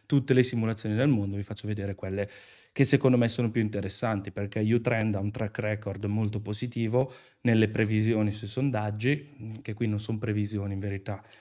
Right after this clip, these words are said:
ma semplicemente sono tutta una serie di assunzioni, di ipotesi, via discorrendo, molto più complesse. Vi rimando ai vari video che ho fatto con, eh, Pregliasco sul tema. E andando oltre,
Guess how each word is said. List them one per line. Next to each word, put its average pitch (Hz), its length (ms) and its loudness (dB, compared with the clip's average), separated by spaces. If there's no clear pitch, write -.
ma 110 80 -12
semplicemente 104 580 -4
sono 98 480 -8
tutta 104 220 -10
una 104 100 -4
serie 98 240 -8
di 101 80 -6
assunzioni, 101 480 -8
di 104 80 -6
ipotesi, 95 420 -8
via 95 100 -10
discorrendo, 139 720 -2
molto 113 260 0
più 104 120 -2
complesse. 135 800 -2
Vi 123 160 2
rimando 113 400 2
ai 104 60 2
vari 107 200 0
video 107 240 0
che 104 80 -6
ho 98 40 -6
fatto 107 300 -6
con, 104 280 -2
eh, 98 840 -2
Pregliasco 107 640 -2
sul 139 200 -4
tema. 117 500 0
E 139 200 6
andando 123 480 0
oltre, 107 520 0